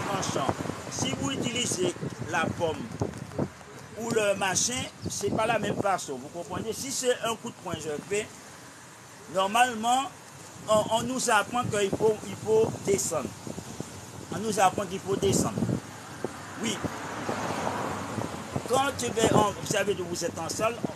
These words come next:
quand on vous fait un coup de poing, on vous fait toujours partir pour descendre. Sauf que dans un combat de rue, vous devez comprendre que vous ne pouvez pas,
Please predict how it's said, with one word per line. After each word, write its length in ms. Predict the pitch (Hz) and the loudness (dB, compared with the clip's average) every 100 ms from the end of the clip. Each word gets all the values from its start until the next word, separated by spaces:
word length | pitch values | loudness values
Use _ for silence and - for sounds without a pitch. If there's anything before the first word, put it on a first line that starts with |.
| - | -4
quand 100 | 226 | -2
on 100 | 214 | 0
vous 160 | 190 - | -2 -2
fait 60 | 190 | -4
un 180 | 185 175 | -2 -4
coup 180 | 175 - | -4 -4
de 60 | - | -2
poing, 80 | 214 | 0
on 40 | |
vous 260 | 190 175 190 190 | 0 0 0 2
fait 80 | - | 2
toujours 480 | - - 226 247 247 - | 2 0 0 0 -2 0
partir 440 | 180 175 196 247 | 0 0 -2 -4
pour 180 | - 208 | -6 -2
descendre. 400 | 214 202 156 131 - - - - - - - | 0 0 -2 -4 -8 -10 -12 -12 -14 -12 -4
Sauf 320 | - 277 285 - | 0 2 0 0
que 280 | 240 247 - - - - - - - - - - - - - - - - - - - 226 | 2 4 2 -2 -6 -6 -6 -4 -4 -6 -8 -10 -8 -10 -10 -12 -12 -10 -10 -8 -2 2
dans 160 | 233 - 269 | 2 2 0
un 40 | - | 2
combat 320 | 262 208 208 | 2 6 6
de 100 | 208 | 6
rue, 400 | 196 202 277 302 - - - - - - - - - - - - - - - - - - 175 - | 4 4 2 -2 -4 -8 -10 -12 -12 -12 -12 -12 -10 -10 -10 -10 -8 -8 -8 -6 -6 -4 -4 2
vous 80 | 254 | 4
devez 220 | 226 233 | 6 4
comprendre 420 | 226 214 247 262 240 | 6 4 4 2 4
que 200 | 214 233 - - - - - - - - - - | 4 4 2 -4 -4 -4 -6 -6 -8 -8 -10 -6
vous 140 | 254 294 | -2 2
ne 180 | 277 269 | 2 2
pouvez 400 | 269 233 254 247 | 0 4 8 8
pas, 340 | 247 247 254 | 8 8 8